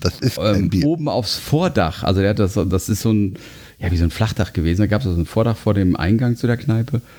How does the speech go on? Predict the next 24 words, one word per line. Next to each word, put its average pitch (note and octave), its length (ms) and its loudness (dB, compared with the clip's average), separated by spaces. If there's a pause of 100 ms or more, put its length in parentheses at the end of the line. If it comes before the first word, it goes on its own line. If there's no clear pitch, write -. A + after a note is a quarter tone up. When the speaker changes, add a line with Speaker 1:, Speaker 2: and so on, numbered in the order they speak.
(160)
Speaker 2:
Und G2 180 2
da G#2 140 0
hatte C3+ 180 0
er G2+ 100 4
den A2 140 2
dann G#2+ 120 2
draufgestellt. F2+ 760 -2
Und D3 60 4
irgendwann A#2 420 2
hatte A#2+ 200 0
er G2 120 2
dann G2+ 140 2
ein G2 240 2 (280)
Gewichtsproblem. F#2+ 680 0 (600)
Speaker 1:
Hm. F3+ 320 0
Speaker 2:
Der G#2 120 2
wird B2+ 140 -2
zu B2 100 2
schwer. A#2 300 -2 (760)
<laughs> - 0 - (800)
Und E3+ 440 -2
ich - 140 0
nur D#3 200 0
so, C#3+ 140 2